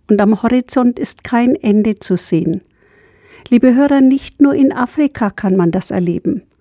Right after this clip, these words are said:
Auch im eigenen Leben können wir uns so fühlen, als wären wir in der Wüste. Diese sogenannten Wüstenzeiten sind schlimm.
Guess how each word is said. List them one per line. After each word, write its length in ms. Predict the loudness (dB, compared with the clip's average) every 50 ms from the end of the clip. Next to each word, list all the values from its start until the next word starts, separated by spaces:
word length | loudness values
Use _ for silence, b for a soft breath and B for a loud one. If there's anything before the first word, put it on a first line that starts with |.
| b b b b b b b b b b
Auch 280 | 0 2 2 2 2 4
im 160 | 2 2 2 2
eigenen 520 | -2 -4 -2 0 0 2 4 4 4 4
Leben 480 | 2 0 0 -2 0 0 0 -2 -2 0
können 380 | -2 2 4 4 4 4 4 2
wir 140 | 2 2
uns 280 | 2 0 -2 -2 -2 -2
so 160 | -2 -2 -2
fühlen, 560 | -2 -8 -2 0 2 2 4 4 2 2 0
als 340 | 0 -2 -4 -2 -2 -4 -2
wären 380 | 0 0 2 2 2 2 2 2
wir 180 | 0 0 0
in 160 | 0 -2 -2 0
der 220 | 0 -2 -2 -2
Wüste. 500 | -2 -4 -4 -4 -8 -4 -2 -2 -2 -2 _ b b b b b b b b b b b b b b 0
Diese 280 | 2 2 2 4 2 0
sogenannten 1000 | 0 2 0 0 0 2 2 2 2 4 4 2 2 0 0 0 0 2 2 2
Wüstenzeiten 1000 | 2 0 0 -2 -4 -4 -2 0 0 0 0 -2 -2 -2 -2 -2 -2 0 0 0
sind 340 | 0 0 0 2 0 0 0
schlimm. 500 | -2 -14 -6 -2 0 2 4 2 2 0